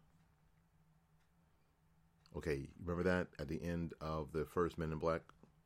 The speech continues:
Okay. Um, <laughs> that, that,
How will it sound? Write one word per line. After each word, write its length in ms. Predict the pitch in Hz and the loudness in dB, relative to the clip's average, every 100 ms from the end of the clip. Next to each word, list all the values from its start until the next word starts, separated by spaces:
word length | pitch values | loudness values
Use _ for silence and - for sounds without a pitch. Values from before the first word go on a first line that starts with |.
| _ - - - - | _ -20 -20 -20 -4
Okay. 140 | 107 78 - - - | -2 -2 -4 -20 -2
Um, 420 | - 120 107 107 104 - - - | 8 8 8 4 -2 -10 -14 -14
<laughs> 340 | - 117 - | -12 -12 0
that, 680 | 139 123 139 87 110 120 - | 2 4 4 4 8 8 10
that, 260 | 110 110 | 8 8